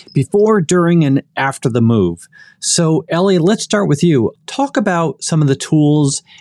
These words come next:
and the resources that are available and, and really touch on those available at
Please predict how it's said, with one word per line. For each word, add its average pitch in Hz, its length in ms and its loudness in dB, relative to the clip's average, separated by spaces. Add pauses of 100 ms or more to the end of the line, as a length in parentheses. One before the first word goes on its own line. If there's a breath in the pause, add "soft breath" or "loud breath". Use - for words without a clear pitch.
(140 loud breath)
and 131 240 0
the 113 80 2
resources 113 1080 -2 (120)
that 120 120 -2
are 107 160 0
available 107 680 -2 (280 loud breath)
and, 147 260 0
and 160 160 2
really 226 240 2
touch - 320 -6
on 151 100 0
those 135 400 0
available 117 680 -2 (300 loud breath)
at 120 180 -2